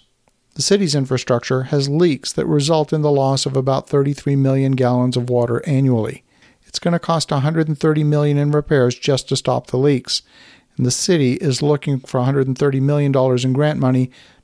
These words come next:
because they've exhausted their borrowing capacity. Some residents have been installing underground cisterns and have been resorting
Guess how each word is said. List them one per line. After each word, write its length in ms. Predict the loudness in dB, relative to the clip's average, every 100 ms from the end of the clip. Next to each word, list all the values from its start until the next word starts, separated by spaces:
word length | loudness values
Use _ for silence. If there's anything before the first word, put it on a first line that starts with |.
| -12
because 300 | -2 -2 0
they've 220 | 0 2
exhausted 640 | 0 0 0 0 -2 -2
their 120 | 0
borrowing 400 | 0 2 2 0
capacity. 680 | -4 -4 -2 0 -2 -4 -6 _ _ _ _ _
Some 280 | -4 0 2
residents 560 | 2 0 -2 -2 -4 -14 _ _ -4
have 140 | -2
been 140 | 0
installing 540 | 0 -2 -2 0 0 0
underground 520 | 0 0 2 2 0
cisterns 540 | 0 -2 -2 -4 -4 -4
and 80 |
have 80 | -4
been 140 | -2 0
resorting 600 | 0 2 2 0 -2